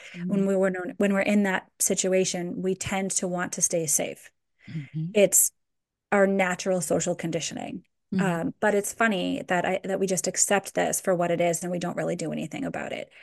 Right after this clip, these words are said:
Speaker 2: Um, and I think a lot of that is because it's, it's embedded into our subconscious. We may not even be aware that it's happening.
Speaker 1: Mm-hmm.
Speaker 2: So when women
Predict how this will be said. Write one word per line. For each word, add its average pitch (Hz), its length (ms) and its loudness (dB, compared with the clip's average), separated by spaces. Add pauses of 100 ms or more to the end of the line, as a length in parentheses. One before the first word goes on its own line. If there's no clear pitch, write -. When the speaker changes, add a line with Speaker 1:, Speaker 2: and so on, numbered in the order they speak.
(440)
Speaker 2:
Um, 175 480 0
and 208 80 0
I 202 60 4
think 196 180 0
a 190 60 6
lot 180 180 4
of 175 80 4
that 180 140 4
is 165 100 2
because 180 420 -2
it's, 196 220 -2
it's 190 160 0
embedded 175 340 0
into 165 240 -2
our 160 120 -2
subconscious. 185 760 -2
We 185 80 -4
may 175 140 -2
not 180 160 -2
even 180 180 -2
be 180 120 -2
aware 175 300 0
that 170 140 -4
it's - 140 -6
happening. - 500 -4 (400)
Speaker 1:
Mm-hmm. 165 400 -8
Speaker 2:
So 214 380 6 (800)
when 233 240 6
women 269 560 8